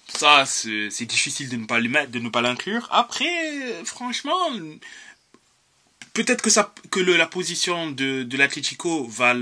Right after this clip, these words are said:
l'empêcher de l'avoir, mais je pense qu'il est tout aussi légitime de prétendre au titre de, de M V P cette année en, en, en, en Liga, tant son influence sur l'équipe de l'Atlético et sur les résultats de l'Atlético est, est extraordinaire.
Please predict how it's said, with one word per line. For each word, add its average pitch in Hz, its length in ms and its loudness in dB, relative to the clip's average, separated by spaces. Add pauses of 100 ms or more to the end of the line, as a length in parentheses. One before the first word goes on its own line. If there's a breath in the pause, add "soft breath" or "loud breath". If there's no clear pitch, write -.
(140)
l'empêcher 135 460 -2
de 120 80 -8
l'avoir, 151 400 0
mais 170 300 2
je - 100 -6
pense 175 180 -6
qu'il 117 160 -6
est 110 40 -8
tout - 160 -10 (200)
aussi 160 300 -4
légitime 139 600 -4
de 135 80 -4
prétendre 190 640 0
au 135 60 -8
titre 156 240 -8
de, 135 120 -10 (340 loud breath)
de 127 200 -6
M 113 100 -10
V 113 180 -14
P 190 120 -12
cette 117 220 -8
année 131 340 -6
en, 92 180 -14 (500 loud breath)
en, 95 180 -12
en, 107 220 -12
en 107 120 -14
Liga, 147 360 -2 (140)
tant 196 220 0
son 131 260 0
influence 143 500 -4
sur 110 200 -6
l'équipe 107 340 -8
de 110 80 -10
l'Atlético 147 760 -8 (460 soft breath)
et 107 60 -8
sur 98 180 -2
les 101 80 -8
résultats 127 520 -2
de 117 40 -6
l'Atlético - 600 -6
est, 87 800 -8 (380)
est 82 180 -10
extraordinaire. 107 800 -6